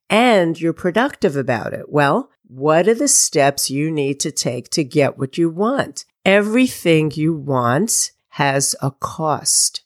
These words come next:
What do you need to do? What do you need to do more of? What do you need to do less of?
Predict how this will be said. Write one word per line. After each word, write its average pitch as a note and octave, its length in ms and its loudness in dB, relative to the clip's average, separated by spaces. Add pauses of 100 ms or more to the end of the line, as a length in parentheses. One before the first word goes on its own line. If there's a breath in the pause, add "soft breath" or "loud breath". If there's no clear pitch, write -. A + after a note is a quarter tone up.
(140)
What D3+ 240 4
do A3 60 4
you G#3+ 160 4
need F3 300 0
to E3 120 0
do? G3+ 380 0
What C#3 260 0
do E3+ 60 2
you F#3 140 4
need F3+ 240 0
to E3 100 -4
do D#3+ 200 2
more D3 440 4
of? - 340 -4 (120)
What D#3+ 200 4
do F#3+ 80 4
you G3 140 4
need F3 280 0
to E3 80 -4
do D#3 220 -2
less C#3+ 480 0
of? - 200 -4